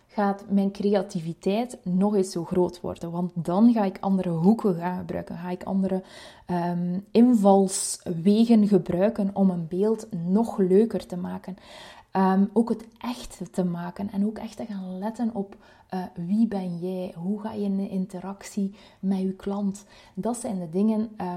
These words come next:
waar dat ik ga op letten. En op zich ga jij dan echt zoveel foto's hebben tijdens die drie uur waarin dat je ziet wie dat jij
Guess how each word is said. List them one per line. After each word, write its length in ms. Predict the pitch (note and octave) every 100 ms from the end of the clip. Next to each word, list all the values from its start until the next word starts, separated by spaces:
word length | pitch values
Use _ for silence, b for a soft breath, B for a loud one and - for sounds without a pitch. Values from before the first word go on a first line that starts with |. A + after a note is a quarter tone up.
| F3
waar 180 | F#3+ G3+
dat 160 | G3
ik 140 | G#3+ -
ga 200 | - F3+
op 160 | E3+
letten. 400 | F3 F3+ F3 G3 -
En 340 | G#3 G#3 - - _ _ _ -
op 140 | G#3
zich 300 | - C4 B3
ga 240 | G3+ A3 G3+ G#3
jij 140 | G#3
dan 220 | G#3 G3 G3+
echt 280 | G3+ - -
zoveel 640 | - F3 F#3 A#3 A3+ G3+ G3
foto's 520 | - G3+ A3+ F#3+ -
hebben 360 | E3+ F3 A3 A#3 B B B _ -
tijdens 340 | A#3 B3 A3+
die 140 | F#3 F3
drie 260 | F3+ F#3+
uur 220 | F#3+ G3+
waarin 320 | G3 G3 G3+ G3
dat 140 | F#3+
je 80 | F#3
ziet 400 | - G#3+ A3+ G#3+
wie 140 | F3+
dat 260 | F#3+ F#3 -
jij 200 | F#3